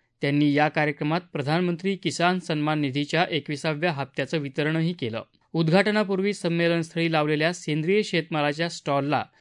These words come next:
प्रधानमंत्र्यांनी भेट देत शेतकऱ्यांशी संवाद साधला. पूर्वी गुन्हे सिद्ध होण्याचं प्रमाण केवळ नऊ टक्के होतं, मात्र गेल्या दहा वर्षात ते वाढून त्रेपन्न टक्के झाल्याचं मुख्यमंत्री देवेंद्र फडणवीस यांनी सांगितलं. ते आज मुंबईत नवीन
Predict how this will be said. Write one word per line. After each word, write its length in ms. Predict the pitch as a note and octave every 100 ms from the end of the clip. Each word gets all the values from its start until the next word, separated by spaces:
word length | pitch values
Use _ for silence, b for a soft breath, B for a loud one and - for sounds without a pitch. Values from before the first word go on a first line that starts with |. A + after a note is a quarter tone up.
| -
प्रधानमंत्र्यांनी 720 | D#3 E3 F#3+ F#3 F3 F3+ F3+
भेट 320 | E3 C#3+ C#3+ C#3
देत 160 | E3+ F3
शेतकऱ्यांशी 760 | - D#3+ D#3+ D#3 C#3 B2+ F#3+
संवाद 400 | F3+ D3+ C3 B2
साधला. 400 | - A#2+ A2 A2+ - _ _ _ _ _ G3
पूर्वी 300 | G3 A3 A3+
गुन्हे 320 | F3 F3 G#3+
सिद्ध 260 | A3 F3+
होण्याचं 380 | F#3+ F#3 F3+ F#3
प्रमाण 320 | F3 D#3+ E3+ F3+
केवळ 280 | E3 D#3+ F3
नऊ 260 | D3 E3+ G3+
टक्के 300 | E3+ E3 C#3
होतं, 340 | D3 D3+ C3
मात्र 260 | C3+ C#3 D3
गेल्या 340 | C3+ D3 E3
दहा 320 | C#3+ B2 E3
वर्षात 380 | E3+ D#3+ F3 F3 - b b F3
ते 80 |
वाढून 460 | E3 D3+ D3 D#3+ F#3+
त्रेपन्न 520 | - D#3+ D#3 G#3 G3+ E3
टक्के 300 | D3 - D3
झाल्याचं 460 | B2 D#3 E3 A2+ G2+ b b b
मुख्यमंत्री 540 | E3 E3 F#3 F#3 F#3
देवेंद्र 420 | F#3 D3+ C#3+ D3 C#3
फडणवीस 520 | D3 C#3 D#3+ F#3+ C3+
यांनी 200 | B2 A#2
सांगितलं. 480 | B2+ B2+ A#2+ A#2 A2+ _ _ _ _ -
ते 80 | D3+
आज 160 | D3+
मुंबईत 400 | D3 D3 D3 E3+ F3+
नवीन 360 | C#3+ C#3 F3